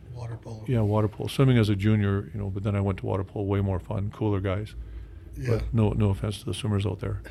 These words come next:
Speaker 1: <laughs> No, but,
Speaker 2: But
Speaker 1: uh, swimming's hard. Water polo is hard.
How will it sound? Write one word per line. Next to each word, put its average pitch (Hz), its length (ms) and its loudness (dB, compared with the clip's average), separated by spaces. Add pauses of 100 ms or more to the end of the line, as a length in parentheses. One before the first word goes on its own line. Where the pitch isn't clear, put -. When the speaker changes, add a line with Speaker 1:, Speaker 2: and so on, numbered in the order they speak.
Speaker 1:
<laughs> - 180 -8
No, 120 320 0
but, 120 140 0
Speaker 2:
But 117 240 0 (420)
Speaker 1:
uh, 139 40 0
swimming's 131 360 4
hard. 113 320 -4 (320)
Water 127 260 2
polo 107 260 -2
is 101 60 -4
hard. 107 300 -2